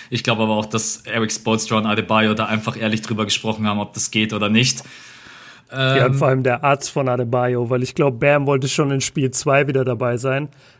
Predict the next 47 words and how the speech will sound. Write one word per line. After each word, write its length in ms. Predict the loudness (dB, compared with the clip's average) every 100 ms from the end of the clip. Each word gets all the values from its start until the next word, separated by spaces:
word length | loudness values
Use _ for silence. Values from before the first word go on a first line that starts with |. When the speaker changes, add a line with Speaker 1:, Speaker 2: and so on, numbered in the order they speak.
| _
Speaker 2:
Und 300 | -6 -4 -2
ich 100 | -2
schätze, 300 | -2 -2 -2
es 240 | 0 -2
hing 220 | 0 0 0
eher 340 | 2 2 2
stark 400 | 0 2 2 2
vom 180 | -4 -4
Arzt 420 | 0 0 0 -4
auch 160 | -4 -4
ab, 280 | -4 -6 -12 _ -4
was 160 | -4
die 80 | -2
medizinische 680 | 0 0 0 2 2 2 0
Abteilung 460 | 0 0 0 0
sagt. 260 | 0 -2 -4 -20 -20 _ -4
Speaker 1:
Ja, 360 | 0 0 -2 -8 -20 -20 -20 _ _ -8
aber 300 | -2 -2 0
echt, 260 | -4 -4
es, 340 | -4 -2 -2 -2
es 200 | -2 0
bringt 260 | 2 2 2
ja 80 |
auch 160 | 0 0
nichts. 200 | -2 -2
Dann 140 | 0
gehst 200 | 0 -2 -2
du 40 |
rein, 260 | 0 0 -2
du 60 |
verletzt 400 | -2 -2 -2 -6
dich 140 | -6 -2
noch 180 | -2
schlimmer, 320 | -2 -2 -2 0
du 140 | 2
hilfst 320 | 2 2 0
deinem 260 | 0 0 -2
Team 340 | -4 0 0
nicht. 360 | 0 -2 -6 -12 _ _ _
Das 160 | 0 2
hast 180 | 2
du 80 | 0
auch 80 | 0
im 80 | 2
letzten 300 | 0 0 -2
Podcast 480 | -2 -2 0 0 0
angesprochen. 720 | 2 2 2 0 0 -2